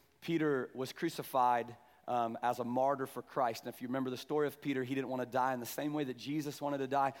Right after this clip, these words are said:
So he said, "Hey, when you crucify me, crucify me upside down," okay?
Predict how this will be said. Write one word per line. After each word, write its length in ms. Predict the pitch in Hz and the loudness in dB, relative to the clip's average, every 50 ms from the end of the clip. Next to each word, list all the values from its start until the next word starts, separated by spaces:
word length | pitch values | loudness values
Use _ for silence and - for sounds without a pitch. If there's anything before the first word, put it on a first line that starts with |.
| - - - - - | -14 -20 -20 -18 -8
So 160 | - - 135 | -4 -4 -2
he 120 | 123 135 127 | 0 0 0
said, 280 | - - 156 135 123 | 0 2 2 2 2
"Hey, 140 | 131 143 139 | 0 0 -2
when 140 | 131 131 127 | -2 -2 -4
you 60 | 123 | -4
crucify 560 | - - - 160 151 - - - 135 127 123 | -4 -4 -4 -4 -4 -6 -4 0 0 0 2
me, 100 | 120 117 | 0 -2
crucify 480 | - - - 135 - 110 - - 117 120 | -6 -6 -8 -8 -8 -6 -2 0 0 0
me 140 | 117 113 110 | 0 -2 -6
upside 480 | 113 113 - - - 107 101 101 101 | -6 -8 -8 -8 -6 -6 -6 -6 -8
down," 220 | 101 95 92 95 92 - _ _ _ _ _ - | -10 -12 -12 -12 -16 -20 _ _ _ _ _ -6
okay? 240 | - 120 120 127 | -4 -4 -4 -4